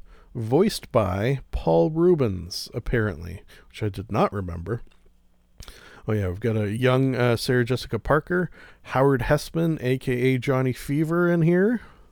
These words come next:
Uh, the, the kid, uh, played by Joey Kramer, who, uh, <laughs> we learned as we were looking things up about the movie, apparently robbed a bank later in life. So, you know, that's interesting. Um,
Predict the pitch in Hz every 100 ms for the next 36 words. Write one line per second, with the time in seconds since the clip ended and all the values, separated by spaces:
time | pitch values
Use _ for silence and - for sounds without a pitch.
0 | _ _ - - - - - - - 117
1 | 113 113 113 113 113 107 110 - 147 151
2 | 156 151 135 - 135 120 117 110 - 131
3 | 127 117 - 139 156 170 175 165 - -
4 | 127 120 120 110 110 110 107 113 - 123
5 | - - - 180 165 135 127 127 131 123
6 | 120 120 120 117 123 - 123 - 117 113
7 | 120 113 113 113 110 123 123 123 123 -
8 | - - - 123 117 117 117 110 107 107
9 | 101 - 135 175 - 151 165 156 156 160
10 | 170 175 - - - - - - 110 107
11 | 101 107 123 - _ _ - - - -
12 | _ - 113 - 135 147 143 - 156 170
13 | 156 - - - - - - - - -
14 | - 117 127 131 127 143